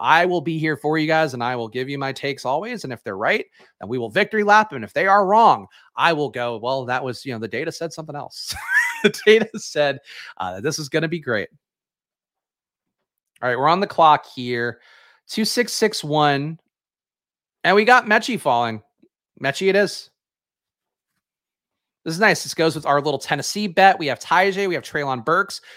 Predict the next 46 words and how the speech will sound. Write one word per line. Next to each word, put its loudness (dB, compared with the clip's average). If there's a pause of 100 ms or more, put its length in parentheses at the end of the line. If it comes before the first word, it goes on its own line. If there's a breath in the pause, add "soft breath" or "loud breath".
(140 loud breath)
we -4
have -4
Mechie, -2
who -6
is -12
healthy, 2
full -2
go. 2 (260 loud breath)
Uh, -8
nine 0
picks -6
after 0
A -2
D -8
P -8
for -8
no 0
particular -4
reason. -8 (340 soft breath)
Uh, -6
one 4
thing 2
I 4
will 0
point -2
out 2
for -10
the -8
Texans, -2
so -10
this -10
guy 4
not -2
working -4
with -6
the -10
starters -2
is -8
working -8
with -8
the -8
Davis -6
Mills -2
group -6
in -4
Houston, -6